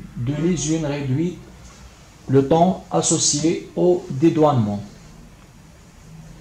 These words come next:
Interface à guichet unique pour faciliter le commerce sur les, sur le port-, sur le portail Icegate. Le quatrième terminal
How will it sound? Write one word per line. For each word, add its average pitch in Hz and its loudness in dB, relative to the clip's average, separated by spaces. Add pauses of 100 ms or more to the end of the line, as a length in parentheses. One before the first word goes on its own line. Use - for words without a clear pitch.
(840)
Interface 185 2
à 143 0
guichet 165 -2
unique 156 -4
pour 160 -4
faciliter 156 -2
le 135 4
commerce 160 -2
sur 151 -2
les, 127 2
sur 139 0
le 135 4
port-, 160 -4 (400)
sur 143 -8
le 131 2
portail 147 -4 (1120)
Icegate. 123 2 (2000)
Le 135 0
quatrième 175 -2
terminal 156 -4